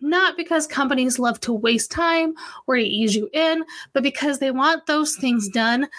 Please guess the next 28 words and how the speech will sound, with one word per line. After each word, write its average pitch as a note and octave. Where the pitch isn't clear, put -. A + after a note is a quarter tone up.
the C4
same D#4+
way C#4
by A3
all C#4+
of B3+
their A#3
employees. G#3
Now, B3
you B3+
may D#4
be G4+
wondering, A3
how D#4
does A#4
this A4+
all D4+
apply A#3
to A3+
web D4
design? -
Aren't E4+
you F4+
creating D4
a B3
unique G#3+
product C#4+
for -